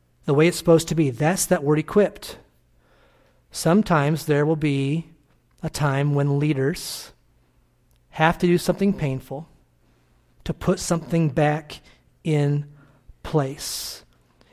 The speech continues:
to put it into the condition which it ought to be. Listen, God has set a way for us to be equipped to avoid these dangers, and it's a combination. We're gonna come back to this.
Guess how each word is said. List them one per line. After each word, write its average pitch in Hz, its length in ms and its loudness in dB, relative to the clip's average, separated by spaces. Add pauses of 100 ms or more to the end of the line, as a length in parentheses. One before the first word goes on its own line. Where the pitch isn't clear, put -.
(180)
to - 100 -2
put 208 220 6
it 208 160 8
into 175 180 2
the 151 80 0
condition 185 680 4
which 175 280 2
it 175 220 -2
ought 165 400 4 (240)
to 156 640 2
be. 135 440 -6 (1200)
Listen, 131 260 -4 (880)
God 214 480 6 (300)
has 170 180 2
set 202 460 4
a 180 100 6
way 151 320 4
for 156 220 0
us 175 180 4
to - 140 -4
be 170 120 0
equipped 170 540 0
to 160 160 0
avoid 165 580 2 (220)
these 151 380 2
dangers, 143 480 0
and 143 80 0
it's 139 100 -2
a 151 60 -6
combination. 160 680 2
We're 143 80 -4
gonna 151 140 0
come 156 140 0
back 143 240 -2
to 143 80 -8
this. - 340 -8